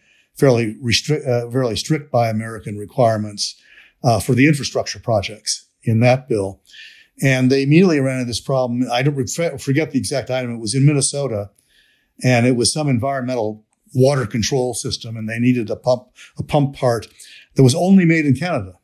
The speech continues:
Nobody in the United States made it. And that halted the entire project because under the terms of the, the bill, they couldn't procure it from Canada. And, you know, so Buy America sounds like a really good idea.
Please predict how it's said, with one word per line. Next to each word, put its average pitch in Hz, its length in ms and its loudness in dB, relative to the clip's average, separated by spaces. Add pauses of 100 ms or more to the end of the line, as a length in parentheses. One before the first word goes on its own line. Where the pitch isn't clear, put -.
(200)
Nobody 156 260 4
in 170 40 2
the 165 60 2
United 160 160 -2
States 143 280 -2
made 151 180 -2
it. 98 160 -12 (180)
And 139 220 -2
that 151 180 0
halted 170 380 -2
the 139 100 6
entire 135 320 0
project 113 520 -6 (920)
because 123 320 4
under 139 220 -4
the 117 80 -6
terms 143 400 0
of 113 160 -4
the, 117 240 -8
the 107 80 -12
bill, 127 560 2 (580)
they 123 220 0
couldn't 151 300 4
procure 147 320 0
it 131 100 -4
from 107 160 -10
Canada. 107 380 -8 (1120)
And, 123 480 2
you 139 80 2
know, 123 300 0
so 139 360 -2 (160)
Buy 160 140 2
America 165 300 0
sounds 175 380 -2
like 143 180 -2
a 135 40 4
really 135 220 4
good 123 160 -6
idea. 123 580 0